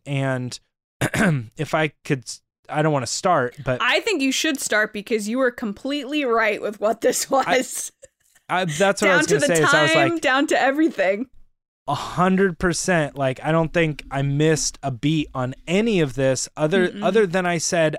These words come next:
Speaker 1: I think it's po-, I don't think they'll do it, but I could see them adding, like, one scene of something that's coming in the Book
Speaker 2: Yeah.
Speaker 1: of Boba Fett.
Speaker 2: Mm-hmm.
Speaker 1: But again, it doesn't even make sense because th-, we got the trailer early,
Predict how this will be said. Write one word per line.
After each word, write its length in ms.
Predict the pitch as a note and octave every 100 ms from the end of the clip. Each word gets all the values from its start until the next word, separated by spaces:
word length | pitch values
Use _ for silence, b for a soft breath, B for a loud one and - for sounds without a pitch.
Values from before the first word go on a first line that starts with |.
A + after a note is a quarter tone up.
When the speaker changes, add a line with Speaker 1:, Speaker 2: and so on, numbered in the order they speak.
| -
Speaker 1:
I 120 | D#3+
think 240 | - A3+ F3+
it's 200 | D3+ - -
po-, 180 | - D3+
I 180 | D3+
don't 200 | E3+ E3+
think 180 | F3+ F3
they'll 120 | G#3
do 200 | E3+ G3
it, 140 | G3+ E3+
but 80 | D3+
I 100 | D#3+
could 240 | D#3+ C#3+
see 560 | - - - - A3+ A#3+
them 500 | E3+ D3 C3+ B2+ C#3 b b b b -
adding, 300 | D#3 E3 E3
like, 260 | D#3 C#3+ C3+
one 420 | C3+ D3+ E3+ E3
scene 480 | - E3 D#3+ D3+ C#3+
of 260 | - C3+
something 500 | - D#3 D3 D3+ C#3
that's 180 | B2 B2
coming 340 | - D3+ C#3 B2+
in 240 | B2 B2
the 80 | A#2+
Book 140 | A#2+
Speaker 2:
Yeah. 120 | G3 A2+
Speaker 1:
of 60 |
Boba 200 | C3 A#2+
Fett. 300 | - D3 C3
Speaker 2:
Mm-hmm. 300 | G#3 A3 A#3
Speaker 1:
But 100 | E3+
again, 260 | D#3+ G3+ F#3+
it 100 | E3
doesn't 280 | G3 F3+ F#3+
even 200 | E3 D#3
make 160 | C#3+
sense 240 | - F3+ D#3
because 340 | D#3 D#3+ D3
th-, 160 | - D3
we 120 | D#3+
got 200 | D#3+ D#3+
the 80 | D3
trailer 480 | - D3 C3 B2+ B2+
early, 540 | D#3 F#3 E3+ G#2+ A2+